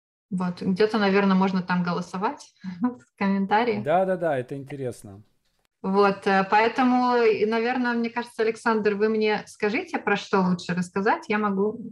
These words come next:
Speaker 1: что-то из этого, наверное, вы-, мне кажется, что у нас не очень много времени осталось.
Speaker 2: Но время есть пока.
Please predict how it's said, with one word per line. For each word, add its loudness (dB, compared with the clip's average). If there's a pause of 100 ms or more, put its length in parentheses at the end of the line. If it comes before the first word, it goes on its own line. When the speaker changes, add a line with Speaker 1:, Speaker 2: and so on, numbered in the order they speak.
(120)
Speaker 1:
что-то -8
из -2
этого, -2
наверное, 2
вы-, -8
мне 2
кажется, -2
что -4
у 2
нас 0
не 2
очень -2
много 0
времени 0
осталось. -6 (320)
Speaker 2:
Но -8
время 0
есть -2
пока. -8